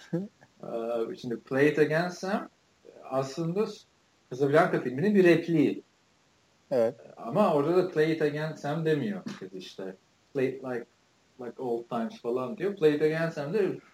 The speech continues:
Speaker 2: Woody Allen'ın çok güzel bir filmi Diane Keaton'la beraber.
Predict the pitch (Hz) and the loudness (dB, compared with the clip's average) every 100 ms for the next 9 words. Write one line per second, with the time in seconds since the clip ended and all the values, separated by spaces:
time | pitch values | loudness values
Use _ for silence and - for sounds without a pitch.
0 | _ _ - 127 131 180 175 147 208 185 | _ _ -10 0 8 10 12 10 8 4
1 | 143 127 131 131 165 - 131 113 113 117 | 2 2 4 4 4 -2 -4 -2 0 0
2 | 113 113 - 120 113 104 101 98 98 98 | 0 -2 -8 -6 -6 -6 -6 -4 -2 -2
3 | 98 160 - | -2 -4 -4